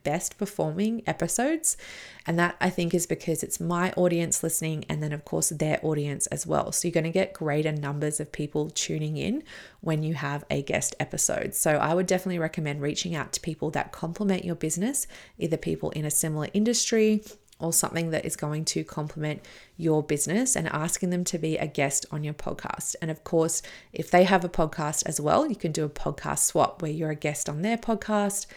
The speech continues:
and they come on to yours, and it's a great arrangement. So definitely recommend getting into guest speakers, being a guest, and also hosting guests on your podcast. And now I want to talk about how you can actually monetize your podcast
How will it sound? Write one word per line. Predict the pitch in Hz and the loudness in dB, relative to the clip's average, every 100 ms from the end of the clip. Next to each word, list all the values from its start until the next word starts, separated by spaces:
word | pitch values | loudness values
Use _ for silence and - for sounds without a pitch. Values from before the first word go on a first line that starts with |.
| - - - | -20 -18 -6
and | 156 | -4
they | 156 | -4
come | - 151 | -4 -4
on | 147 | -4
to | 143 156 | -4 2
yours, | 190 220 208 208 208 | 6 6 8 6 2
and | 156 | 0
it's | 156 151 - - | -2 -2 -4 -4
a | |
great | 160 151 143 156 - | -8 -4 -2 -2 -4
arrangement. | 151 - 156 - - - - | -4 -4 -4 -6 -6 -8 -4
So | - 160 151 156 - | 0 2 2 -2 4
definitely | 165 170 196 196 | 4 4 2 4
recommend | 180 180 156 151 151 | 2 0 -2 -2 -4
getting | - 151 156 | -2 -2 -2
into | 156 156 - 156 | -2 -2 0 -2
guest | 151 147 143 - | 0 0 0 0
speakers, | - 151 - 160 160 - - - - - | 0 -2 -2 -2 -2 -4 -8 -20 -20 2
being | 185 180 | 4 6
a | 170 | 4
guest, | 170 165 - - | 4 4 0 -4
and | 156 | -4
also | - 165 - | -2 0 -2
hosting | - - - - | 0 0 0 -2
guests | - - - | -2 -2 -2
on | 160 | -4
your | 160 | -6
podcast. | - - - - - - - _ _ _ - _ _ _ | -8 -10 -8 -8 -6 -10 -12 _ _ _ -20 _ _ _
And | 190 190 | 0 4
now | 196 214 | 6 6
I | |
want | 262 269 | 4 2
to | |
talk | - 185 | 2 2
about | 170 175 | 6 6
how | - 165 | 4 2
you | 165 | 0
can | 170 - | 0 -2
actually | - - 165 | 0 0 0
monetize | 165 160 156 170 165 156 151 147 | 0 0 2 2 0 -2 -4 -2
your | 151 | -4
podcast | - 147 - 156 165 | -2 -4 0 0 0